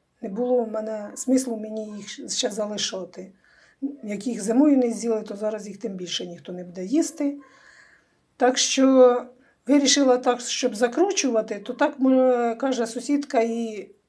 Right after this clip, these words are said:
відео бачила, що, можливо, вони можуть стояти і два роки, такі огірочки. Хочу спробувати такий рецепт, так що буду зараз закладати огірки і заливати.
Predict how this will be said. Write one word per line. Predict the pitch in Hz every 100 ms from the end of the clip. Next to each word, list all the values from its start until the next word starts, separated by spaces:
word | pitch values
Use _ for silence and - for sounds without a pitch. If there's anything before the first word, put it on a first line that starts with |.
| _ _
відео | 196 320 294 269
бачила, | 254 240 240 226 226
що, | 220 247
можливо, | 254 254 254
вони | 240 240 254 262
можуть | 247 220
стояти | - 269 247 233 226
і | 202
два | 233 349
роки, | 330 302 294 254 240 240 _ _ _ _ _ _ _ _ _ _ _ _ _ _ _ _ _
такі | 220 226 254
огірочки. | 247 226 247 240 233 -
Хочу | 226 349 - 285
спробувати | - 247 190 185 185
такий | 208 202 208
рецепт, | 220 247 370 370 - - _ _ _ _
так | 247 254
що | - 254 226 220 208 - - _ _ _
буду | 208 262 269 240 226 - _
зараз | 190 247 226
закладати | 196 226 233 220 208 202
огірки | 214 262 277 359 349 359 -
і | 339 311 294 - _ _ -
заливати. | 220 226 233 240 226 226 196 185